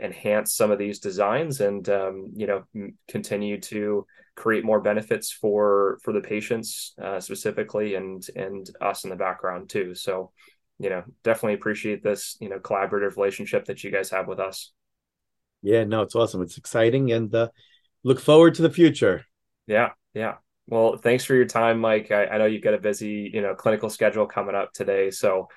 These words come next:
Speaker 1: I won't hold you any longer, but, you know, thank you very much for those insights. Those are extremely valuable. I'm sure people are gonna get, uh, some little tidbits of information out of that.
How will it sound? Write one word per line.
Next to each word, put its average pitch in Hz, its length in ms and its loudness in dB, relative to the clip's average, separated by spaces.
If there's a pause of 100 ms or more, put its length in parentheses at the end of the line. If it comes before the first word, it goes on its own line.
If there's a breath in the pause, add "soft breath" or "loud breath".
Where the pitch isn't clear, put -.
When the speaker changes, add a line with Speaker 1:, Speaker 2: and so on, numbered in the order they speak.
(260 soft breath)
Speaker 1:
I 98 100 0
won't 107 200 4
hold 107 260 0
you 104 120 2
any 101 140 0
longer, 98 440 0
but, 98 400 -2
you 110 80 -8
know, 95 100 -4
thank 113 280 -2
you 110 80 -2
very 107 180 0
much 107 220 0
for - 80 -8
those 107 180 0
insights. 104 480 0
Those 104 240 -2
are 101 80 -2
extremely 101 400 -2
valuable. 98 640 0
I'm 101 100 -10
sure 104 180 -4
people 104 300 -6
are 101 60 0
gonna 98 200 -2
get, 98 240 -2 (160)
uh, 95 200 0
some 101 200 -6
little 101 180 0
tidbits 101 580 -4
of 107 140 -6
information 98 560 -6
out 98 140 -6
of 95 60 -6
that. 95 200 -2